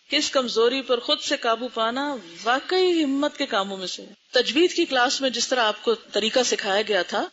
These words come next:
کہ نگاہیں قرآن پر اور کان آواز پر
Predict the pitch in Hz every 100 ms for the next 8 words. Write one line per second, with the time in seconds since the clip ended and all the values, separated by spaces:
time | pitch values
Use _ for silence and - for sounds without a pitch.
0 | _ _ _ 240 240 403 - _ 196 220
1 | 220 226 254 285 359 381 - _ - 202
2 | 185 226 247 262 311 320 - _ - 208
3 | 202 185 - 202 226 254 - 196 208 214
4 | 262 294 - - 269